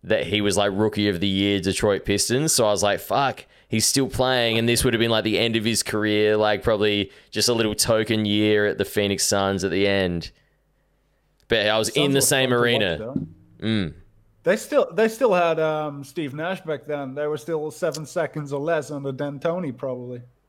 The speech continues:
Speaker 1: Steve Nash was not there. I would have remembered that.
Speaker 2: No?
Speaker 1: Yeah.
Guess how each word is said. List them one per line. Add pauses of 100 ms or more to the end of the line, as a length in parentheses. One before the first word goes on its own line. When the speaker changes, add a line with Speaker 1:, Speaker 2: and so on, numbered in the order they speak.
(220)
Speaker 1:
Steve
Nash
was
not
there. (100)
I
would
have
remembered
that.
Speaker 2:
No? (120)
Speaker 1:
Yeah.